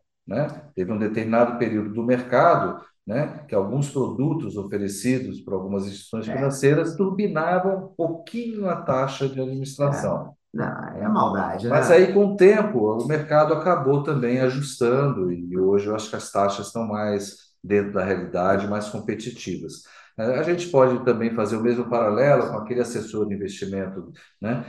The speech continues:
Speaker 1: que é, é, é, que pode, dado o fato dele ser comissionado,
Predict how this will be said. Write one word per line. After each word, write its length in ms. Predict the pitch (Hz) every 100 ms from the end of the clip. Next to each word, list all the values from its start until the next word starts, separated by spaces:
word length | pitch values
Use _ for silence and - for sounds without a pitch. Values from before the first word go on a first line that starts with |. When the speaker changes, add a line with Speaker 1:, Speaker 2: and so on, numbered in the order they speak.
| - -
Speaker 1:
que 80 | 95
é, 40 |
é, 1200 | 90 87 87 90 92 90 85 87 92 87 85 82
é, 80 | 85
que 80 | -
pode, 640 | - 110 104 98 98 98
dado 240 | - 120 117
o 40 |
fato 440 | - 113 110 - 92
dele 240 | 98 95
ser 400 | 92 - 95 98
comissionado, 840 | 95 95 - 87 95 131 120 -